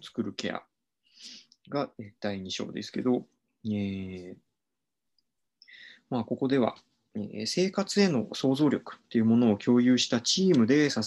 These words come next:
Speaker 1: えられるような、えー、山かっこ体の水準、えー、また、えー、文化的な水準、えー、それぞれで小さな願いっていうものを叶えるケアが、えー、落ち着く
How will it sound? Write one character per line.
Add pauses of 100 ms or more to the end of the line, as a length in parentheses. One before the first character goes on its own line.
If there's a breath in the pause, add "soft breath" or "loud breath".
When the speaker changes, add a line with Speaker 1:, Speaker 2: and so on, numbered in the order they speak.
Speaker 1:
え
ら
れ
る
よ
う
な、 (260)
え
ー、
山
か
っ
こ
体
の
水
準、 (1080 loud breath)
え
ー、
ま
た、
え
ー、
文
化
的
な
水
準、 (220)
え
ー、
そ
れ
ぞ
れ
で (220 soft breath)
小
さ
な
願
い
っ (200)
て
い
う
も
の
を
叶
え
る
ケ
ア (580)
が、 (160)
え
ー、 (400)
落
ち
着
く